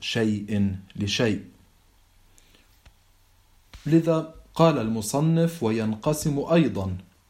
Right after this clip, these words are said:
أي الحمل، "إلى بسيط ومركب،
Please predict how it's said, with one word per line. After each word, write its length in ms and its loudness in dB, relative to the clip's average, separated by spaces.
أي 120 0
الحمل، 440 0
"إلى 280 2
بسيط 600 2
ومركب، 1080 0